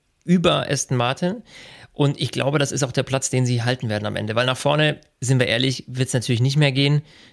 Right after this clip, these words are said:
Das Thema ist, äh, durch. Ja, also Red Bull ist unschlagbar diese Saison, sprechen wir gleich drüber. Und, äh, nach hinten, ich sehe jetzt nicht, dass Aston Martin oder Ferrari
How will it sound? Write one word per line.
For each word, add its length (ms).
Das 180
Thema 280
ist, 380
äh, 280
durch. 560
Ja, 220
also 240
Red 220
Bull 140
ist 200
unschlagbar 960
diese 140
Saison, 400
sprechen 280
wir 80
gleich 220
drüber. 340
Und, 360
äh, 140
nach 160
hinten, 360
ich 160
sehe 140
jetzt 160
nicht, 160
dass 140
Aston 260
Martin 220
oder 160
Ferrari 500